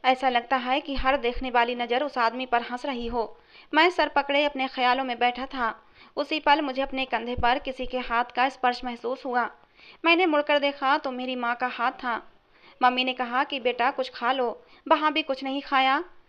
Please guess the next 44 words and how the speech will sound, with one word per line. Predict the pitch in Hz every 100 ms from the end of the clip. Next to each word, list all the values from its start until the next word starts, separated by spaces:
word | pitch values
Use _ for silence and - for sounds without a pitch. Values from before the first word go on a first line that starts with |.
| - - -
मम्मी | 330 370
को | 381
मेरी | 359 302 311
हालत | 294 277 285
का | 269
अंदाज़ा | 254 247 247 269
था, | - 247 226 - _ - -
उन्हें | 254 254
पता | 254 254
था | 254 254
कि | 302 269
मैं | 254
भूखा | 247 254 254
हूँ। | 285 269 233 - _ _ _ - -
माँ | 311 330
भी | 381 403
भगवान | 320 294 294 302
का | 311
दिया | 294 254 262
हुआ | 254 254 294
क्या | 262 254
तोहफा | 254 247 247
होती | 269 254 247
है, | 240 226 - - - -
कुछ | 269 269
कहे | 311 254 254
बिना | 247 240 285
सब | 285 254
कुछ | 254 254
समझ | 277 254 254
जाती | 269 247 247
है। | 233 240 - - - - - -
मम्मी | 247 247
ने | 254
फिर | 254 233
कहा, | 233 233 262 226 - _ - -
"उठो, | 262 262
खाना | 277 247 240
लगा | 240 233 240
दिया | 233 247
है, | 240 254
कुछ | 294 262
खा | - 233
लो।" | 262 233 -